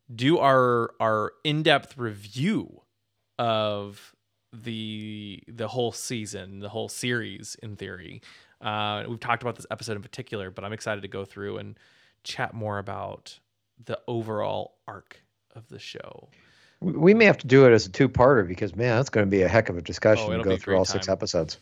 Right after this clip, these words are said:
Speaker 2: Oh, yeah.
Speaker 1: It'll be a great time. But I don't know, before we wrap up,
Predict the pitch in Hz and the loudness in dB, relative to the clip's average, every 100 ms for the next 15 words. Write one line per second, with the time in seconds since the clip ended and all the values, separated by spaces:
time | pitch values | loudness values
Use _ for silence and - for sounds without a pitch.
0 | - 107 107 87 - _ _ - 120 117 | 6 10 10 8 0 _ _ -14 -10 -8
1 | 117 110 98 - 156 - _ _ _ _ | -10 -12 -8 0 0 0 _ _ _ _
2 | _ _ _ _ _ - 147 160 123 160 | _ _ _ _ _ -8 0 0 0 -2
3 | 156 170 170 170 143 147 151 165 147 | 0 0 -2 -4 -2 0 2 2 0